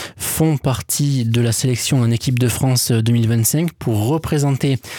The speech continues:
les championnats, euh, du monde. Ce sera en République tchèque en novembre prochain. On en reparlera dans quelques petites minutes. Alors expliquez-nous la discipline. Qu'est-ce que le canicross ?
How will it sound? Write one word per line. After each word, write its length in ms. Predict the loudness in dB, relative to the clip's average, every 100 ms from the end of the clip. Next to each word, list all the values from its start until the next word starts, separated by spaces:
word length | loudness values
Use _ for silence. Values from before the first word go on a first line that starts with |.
| -8 -2
les 200 | 0 2
championnats, 640 | 2 0 2 2 2 2
euh, 180 | 0 0
du 160 | 2 2
monde. 280 | 2 0 -2
Ce 160 | -2
sera 200 | -2 0
en 120 | 0
République 460 | 0 0 0 -2 -2
tchèque 320 | -2 -2 -4 -12 -12 -10 -2
en 120 | 2
novembre 460 | 2 2 2 0
prochain. 500 | 0 0 0 0 0 -2 -10 -10 -2
On 80 | 2
en 80 | 2
reparlera 500 | 0 0 0 0 0
dans 200 | 0 0
quelques 280 | 0 -2 -2
petites 220 | -2 0
minutes. 400 | 2 2 -2 -6 -12 -16 -4
Alors 240 | 0 0 -2
expliquez-nous 600 | -4 -2 -2 0 0 2
la 100 | 0
discipline. 560 | 0 0 -2 0 -2 -2 -4
Qu'est-ce 200 | -4 0
que 80 |
le 80 | 0
canicross ? 560 | 0 0 0 0 0